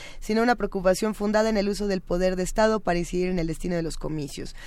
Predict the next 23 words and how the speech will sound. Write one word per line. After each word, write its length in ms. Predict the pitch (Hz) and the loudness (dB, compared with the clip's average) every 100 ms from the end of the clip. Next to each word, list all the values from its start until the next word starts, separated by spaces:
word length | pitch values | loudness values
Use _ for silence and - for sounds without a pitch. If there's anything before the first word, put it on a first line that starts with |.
| - - | -14 0
La 120 | 175 | 4
decisión 400 | 180 175 185 208 | 4 4 0 0
de 80 | 214 | 0
quién 160 | 185 | -2
será 160 | 180 185 | -2 0
el 60 | 185 | 0
próximo 320 | 185 190 175 | -2 -2 -2
presidente 420 | 165 165 170 175 | -2 -2 -2 -2
de 60 | 170 | -2
México 340 | 175 180 - | -2 -4 -2
le 100 | 175 | -2
corresponde 440 | 160 160 - 180 | -2 -8 -6 -4
exclusivamente 760 | 175 - 175 - 185 180 180 185 | -4 -4 -8 -4 -2 0 0 0
a 40 | |
las 160 | 175 156 | 0 0
ciudadanas 440 | 165 165 175 175 | -2 -2 -2 -4
y 40 | 170 | -6
los 100 | 151 | -6
ciudadanos 420 | 165 160 170 160 | -6 -4 -4 -2
mexicanos". 720 | 160 - - - 175 170 - - - - - - | -4 -6 -8 -2 0 0 -2 -8 -10 -10 -10 -12
Hijo, 500 | - - - - 147 | -8 -4 -4 -2 0
bueno, 400 | 139 165 190 190 | 0 0 2 2
eh, 240 | - 143 | 0 -2